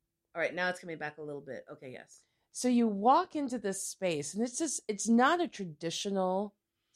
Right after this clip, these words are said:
Speaker 1: No, it's like a
Speaker 2: space.
Speaker 1: huge black box.
Speaker 2: It's a huge black box. It's through a warehouse. Like, when we got there, I wasn't even sure that I was in the right place.
Speaker 1: Yeah.
Speaker 2: 'Cause you come in, there's, like, some little food area. I was like, "What's this?" And then there's some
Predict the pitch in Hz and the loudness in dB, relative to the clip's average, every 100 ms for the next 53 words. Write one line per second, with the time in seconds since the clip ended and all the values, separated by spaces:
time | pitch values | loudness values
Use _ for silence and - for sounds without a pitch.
0 | - - - 262 247 - 208 196 185 214 | -6 -6 2 4 6 2 0 0 -2 -6
1 | 196 185 180 - 175 143 - - - 208 | -6 -4 -6 -4 -6 -6 -10 -2 2 6
2 | 220 208 311 277 330 330 196 165 - 196 | 6 6 2 4 2 4 2 2 2 -4
3 | - - 285 359 247 170 165 160 160 190 | -6 -4 2 4 6 6 6 2 4 2
4 | 202 202 180 240 320 247 185 262 330 311 | 4 2 4 6 6 6 4 4 2 2
5 | 208 196 - - 202 220 190 156 - - | 2 0 -4 0 2 4 4 0 0 -2
6 | 190 170 170 160 143 131 _ 233 254 240 | 0 0 0 2 2 0 _ 0 0 0
7 | 165 160 147 - - 170 175 214 220 226 | 0 0 -2 -6 -4 -2 0 2 6 6
8 | 196 170 156 - 151 139 127 - 233 262 | 4 2 -2 -4 -6 -4 -6 -6 -6 -4
9 | 247 247 233 220 180 170 175 208 196 156 | -2 0 2 0 0 -2 -4 -6 -6 -2
10 | 196 214 208 180 185 180 180 160 143 165 | 0 0 -2 -2 -2 2 4 4 0 -4